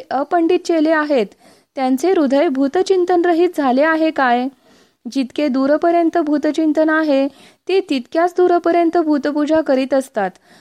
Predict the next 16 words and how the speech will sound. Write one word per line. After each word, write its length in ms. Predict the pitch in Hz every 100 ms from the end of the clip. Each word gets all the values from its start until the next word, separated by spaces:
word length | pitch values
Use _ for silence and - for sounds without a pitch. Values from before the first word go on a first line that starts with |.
| _
मुखाने 480 | 240 247 247 294 311
निराकार 520 | 320 294 294 294 311 320
तर 100 | 330
म्हणतात, 440 | 330 339 330 262 233 233
परंतु 460 | 285 349 381 381 349
हृदय 340 | 320 339 233 -
भूतचिंतनाने 960 | 220 262 311 311 339 320 330 320 359
भरलेले 420 | 359 302 254 262
असते. 440 | 285 254 - 202 190 - _ _ _ _ -
शुद्ध 220 | 269 220
विग्रह 540 | 277 294 285 285 285 277
पूजा 480 | 277 285 262 247 254 - - _
सामाजिक 440 | 269 240 277 302 370
होणे 260 | 359 339 359
कठीण 400 | 320 269 320 330
आहे. 320 | 254 214